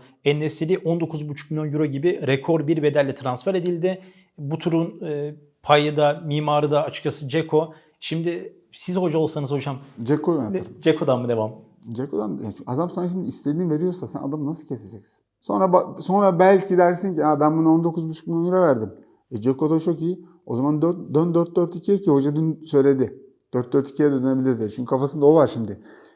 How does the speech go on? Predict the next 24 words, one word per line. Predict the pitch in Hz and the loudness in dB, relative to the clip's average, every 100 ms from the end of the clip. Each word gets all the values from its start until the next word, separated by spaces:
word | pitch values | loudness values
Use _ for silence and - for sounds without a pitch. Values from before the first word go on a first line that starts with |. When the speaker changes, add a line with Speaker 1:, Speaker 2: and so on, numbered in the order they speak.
| _ | _
Speaker 2:
Şimdi | - 135 135 - 147 | -6 -2 -2 -4 0
Dzeko | 139 143 165 | 2 6 6
gol | 165 | 8
atarken | 165 196 190 165 | 8 6 4 2
aslında | 147 160 160 | -2 -2 0
Mourinho | 156 170 165 | 2 2 0
şunu | 165 165 165 | -2 -4 -4
düşünüyor. | 139 117 107 - | -4 -4 -4 0
"Evet | 139 147 | 0 2
adam | 127 143 147 | 0 0 2
gol | 165 | 0
atıyor | 165 170 202 | 0 -2 -2
ama," | 185 | -4
diyor, | 135 135 - - _ _ _ - | -2 -2 -4 -20 _ _ _ -6
"ben," | 127 156 | -2 0
diyor, | 156 | 0
"Maxim'i | 143 139 175 185 | 0 -2 -6 2
de | |
aldım," | 170 143 131 | 4 4 0
diyor, | 151 | -2
"şimdi | 143 151 156 | -4 -4 0
ne | |
yapacağım?" | 165 160 139 107 | 0 0 -6 -8
diyor. | 98 | -8